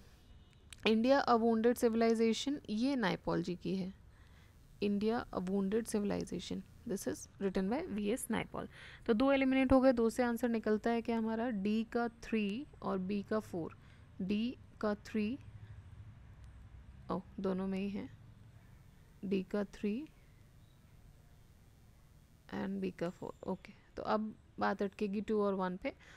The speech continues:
Autobiography of an Unknown Indian, ये है निराज सी चौधरी जी की,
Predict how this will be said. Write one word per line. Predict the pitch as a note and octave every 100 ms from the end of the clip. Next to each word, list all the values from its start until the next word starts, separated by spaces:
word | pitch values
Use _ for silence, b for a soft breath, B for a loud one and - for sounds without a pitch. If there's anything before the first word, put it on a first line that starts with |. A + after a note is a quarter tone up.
| B B
Autobiography | A3 A3+ B3+ C4+ C4 C4+ - C#4
of |
an | C#4 C4
Unknown | G#3 G#3 A#3
Indian, | A#3 G#3+ A3+ C4 C4
ये | G3+ G3 A#3 A#3+
है | A#3+
निराज | B3 G#3+ G3+ G3+
सी | - A3
चौधरी | G3+ G3 F#3 G3 G#3+
जी | A3
की, | G#3+ D#4+